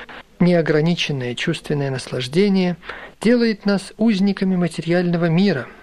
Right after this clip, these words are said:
но тот, кто следует этим правилам и предписаниям, не попадает в ловушку объектов чувств. Например,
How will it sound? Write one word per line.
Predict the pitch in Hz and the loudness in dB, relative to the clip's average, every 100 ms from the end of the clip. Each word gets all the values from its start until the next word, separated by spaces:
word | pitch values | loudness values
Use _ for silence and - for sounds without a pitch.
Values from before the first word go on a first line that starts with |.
| - - - _ - | -20 -20 -20 _ -8
но | - 131 | -2 -2
тот, | - 147 147 - - - - | 0 0 0 -6 -16 -16 -6
кто | - 156 | 0 0
следует | - 220 220 156 143 | 0 0 0 -2 -2
этим | 143 - 139 123 | -4 -4 -8 -4
правилам | - 143 135 123 127 | -2 0 0 -2 -6
и | |
предписаниям, | 131 135 - 123 - 180 185 175 165 156 - - - | -6 -10 -8 -6 0 2 2 2 0 -4 -16 -10 0
не | 220 | 2
попадает | 247 226 170 175 208 202 | 2 0 0 2 0 -2
в | 143 | -2
ловушку | 139 127 196 - - 185 | 0 2 0 -2 -4 -4
объектов | 135 127 139 - - | -2 -2 -2 -4 -10
чувств. | - - 123 - - - - - - - _ - 160 - - - - - - - - | -8 -8 -8 -10 -14 -18 -20 -20 -20 -20 _ -20 -20 -14 -14 -12 -14 -14 -16 -6 0
Например, | 180 196 190 196 190 | 2 2 2 2 0